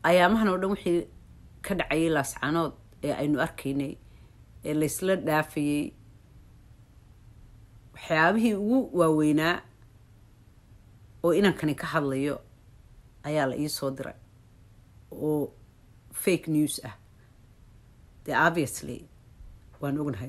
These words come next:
dad baa ku dhintay, ehelkaygii baa ka mid ah qaar ku dhintay, Allah ya arxam raaximiin. Masiibooyin baa ka dhacay. Laakiin w-, wixii la isla dhaafayay, qaar badan oo dadkii dhiikar ku riday oo xamaasad ku abuuray oo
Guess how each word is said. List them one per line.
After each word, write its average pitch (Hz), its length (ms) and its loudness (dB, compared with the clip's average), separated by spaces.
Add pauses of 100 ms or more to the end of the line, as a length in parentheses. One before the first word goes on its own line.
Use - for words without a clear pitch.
dad 139 140 -8
baa 131 100 -6
ku - 140 -10
dhintay, 135 320 -6 (100)
ehelkaygii 135 480 -4
baa 135 220 -10
ka 143 100 -8
mid 135 140 -6
ah - 100 -18
qaar 135 180 -8
ku - 80 -14
dhintay, 131 260 -10
Allah 143 160 -10
ya 147 120 -12
arxam 147 320 -8
raaximiin. 135 440 -8 (800)
Masiibooyin 151 540 2
baa 135 140 -6
ka 160 100 -2
dhacay. 135 280 -4 (600)
Laakiin 185 380 -2
w-, - 200 -12 (300)
wixii 240 300 2
la 196 120 4
isla 202 280 0
dhaafayay, 185 480 2
qaar 185 280 4
badan 175 200 0
oo 175 100 2
dadkii 175 520 -6 (420)
dhiikar 160 320 0
ku - 140 -6
riday 165 340 2
oo 170 140 6
xamaasad 151 800 -2
ku 175 120 0
abuuray 151 500 0
oo 156 220 2